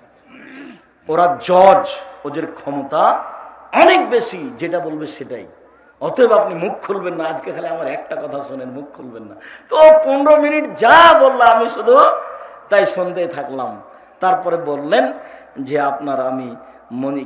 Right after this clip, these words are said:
কি এটাকে বলে, জামিন মঞ্জুর করলাম।" ও একথা বলল না যে,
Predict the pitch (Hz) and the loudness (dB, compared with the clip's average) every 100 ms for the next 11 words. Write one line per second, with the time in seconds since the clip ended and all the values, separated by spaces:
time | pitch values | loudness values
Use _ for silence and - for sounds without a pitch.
0 | 139 170 185 180 180 180 180 247 - - | -12 -16 -14 -12 -10 -10 -12 -12 -14 -20
1 | - 160 233 233 202 190 180 170 - 135 | -6 0 0 0 -4 -8 -8 -8 -8 -12
2 | 117 90 - _ _ _ _ _ _ _ | -14 -18 -20 _ _ _ _ _ _ _
3 | _ - - - 226 - - 196 233 240 | _ -20 -14 0 2 2 -2 -4 -2 -2
4 | 214 185 170 160 147 208 - | -2 -4 -4 -4 -4 -4 -4